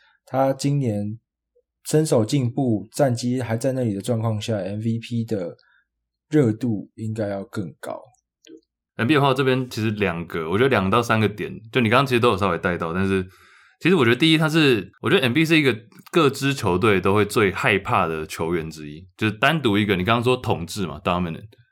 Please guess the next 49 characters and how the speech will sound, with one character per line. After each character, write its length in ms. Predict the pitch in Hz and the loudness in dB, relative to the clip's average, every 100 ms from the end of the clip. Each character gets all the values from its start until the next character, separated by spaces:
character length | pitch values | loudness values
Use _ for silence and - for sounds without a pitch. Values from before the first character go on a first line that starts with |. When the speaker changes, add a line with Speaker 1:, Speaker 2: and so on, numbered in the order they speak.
| _ - | _ -4
Speaker 2:
但 100 | 123 | 0
是 60 | |
我 80 | 104 | 2
觉 80 | 90 | 2
得 80 | 92 | 2
他 120 | 107 | 0
是 60 | |
最 280 | 98 123 98 | 0 2 4
让 160 | 113 95 | 4 2
人 160 | 80 | -2
害 240 | 92 107 80 | -2 -2 -2
怕 240 | - 78 | -4 -4
的， 160 | - - _ _ _ _ | -6 -16 _ _ _ _
而 100 | 110 | 0
且 100 | 98 | 2
是 100 | 113 | 0
进 260 | 110 147 117 | 2 2 4
攻 200 | 113 110 | 2 4
端 140 | 110 | 4
跟 140 | 110 | 2
防 180 | 104 85 | 0 -2
守 160 | 87 73 | -4 -6
都 140 | 78 | -8
是 180 | 73 76 | -10 -14
这 60 | 76 | -16
样。 120 | - _ _ _ _ | -18 _ _ _ _
那 220 | 90 82 - | -6 -6 -4
你 100 | 101 | 2
可 100 | 151 | 2
以， 80 | 110 - | 2 -2
可 160 | - 101 | -2 0
能 140 | 110 | 2
可 100 | 135 | 2
以 60 | 101 | 2
argue 400 | 104 113 101 92 | 2 2 0 -2
字 160 | 110 | -4
母 180 | 85 76 | -4 -6
哥， 300 | 78 78 87 | -10 -12 -12
我 60 | - | -8
们 80 | 90 | -2
等 100 | 95 | 0
一 20 | |
下 60 | 107 | 0
可 80 | |
能 120 | 80 80 | -4 -8
讲 200 | 71 - | -12 -14
到， 240 | 60 - | -16 -12
但 120 | 98 95 | -8 -4
是 240 | 92 | -4